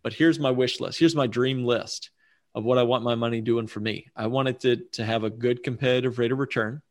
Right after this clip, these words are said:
that would beat inflation. I want it to be accessible to me, not locked up for thirty years.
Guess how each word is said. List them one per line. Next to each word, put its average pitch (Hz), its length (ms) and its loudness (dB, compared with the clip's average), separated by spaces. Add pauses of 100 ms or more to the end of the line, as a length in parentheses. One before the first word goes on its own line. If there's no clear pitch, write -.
(160)
that 107 100 -6
would 104 120 -6
beat 113 180 -4
inflation. 120 500 -8 (540)
I 117 100 2
want 123 220 2
it 120 140 2
to - 80 -10
be 120 120 2
accessible 127 640 -2
to - 140 -6
me, 104 160 -4
not 113 220 -4
locked 113 300 -2
up 113 180 -2
for 110 80 -8
thirty 107 280 -2
years. 104 440 -2